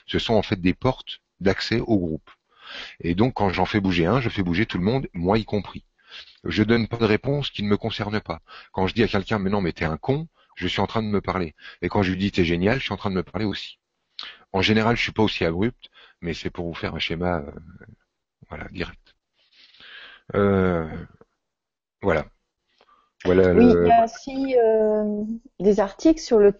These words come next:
Speaker 2: le, le site très intéressant que j'ai découvert. Alors, c'est des choses
Speaker 1: Oui,
Speaker 2: que je
Speaker 1: c'est
Speaker 2: savais
Speaker 1: très
Speaker 2: déjà, parce que j'ai
Speaker 1: intéressant.
Speaker 2: fait… Non, mais sincèrement, j'ai fait des stages
Speaker 1: Ah,
Speaker 2: avec
Speaker 1: ouais.
Speaker 2: eux, je savais, je savais
Speaker 1: <laughs>
Speaker 2: déjà. Mais la façon dont c'est expliqué, j'ai, j'ai eu un, une prise de conscience,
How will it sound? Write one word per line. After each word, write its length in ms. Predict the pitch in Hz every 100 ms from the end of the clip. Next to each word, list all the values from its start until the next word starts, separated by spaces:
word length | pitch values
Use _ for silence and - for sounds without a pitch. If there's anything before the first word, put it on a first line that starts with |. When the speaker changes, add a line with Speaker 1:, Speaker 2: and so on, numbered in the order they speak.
| _ -
Speaker 2:
le, 300 | 185 190 185
le 120 | 180
site 340 | 185 - 240 -
très 240 | - 254
intéressant 600 | 233 226 196 196 254 - _
que 120 | -
j'ai 80 | 196
découvert. 640 | 196 - 214 233 320 - _ -
Alors, 200 | 190 175
c'est 100 | 196
des 80 | 202
choses 260 | 254 240
Speaker 1:
Oui, 0 |
Speaker 2:
que 100 | -
je 60 | 196
Speaker 1:
c'est 80 | 185
Speaker 2:
savais 120 | 180
Speaker 1:
très 0 |
Speaker 2:
déjà, 220 | - 226
parce 160 | 294 226
que 100 | 208
j'ai 80 | 220
Speaker 1:
intéressant. 80 |
Speaker 2:
fait… 160 | - - _ _ _ _
Non, 160 | 220 254
mais 140 | 220 -
sincèrement, 540 | - 247 247 220 214
j'ai 140 | 190 214
fait 140 | 226
des 100 | 202
stages 260 | 196 226 214
Speaker 1:
Ah, 20 |
Speaker 2:
avec 160 | 196 -
Speaker 1:
ouais. 80 | 269
Speaker 2:
eux, 20 | 220
je 60 | 208 -
savais, 380 | 262 226 254 - _ _ _
je 140 | - 220
savais 300 | - 254 269
Speaker 1:
<laughs> 20 |
Speaker 2:
déjà. 360 | 208 180 196 - _ _ - - -
Mais 100 | 220
la 120 | 220
façon 300 | 220 294 302 311
dont 100 | 277
c'est 220 | - 233
expliqué, 600 | 214 - 240 - 415 440 _ _ _ _ -
j'ai, 220 | 202 240 254 -
j'ai 220 | 208 226
eu 40 |
un, 360 | 208 196 190 185
une 220 | 214 196
prise 320 | - 320 302
de 80 | 262
conscience, 800 | 247 247 240 277 262 415 415 _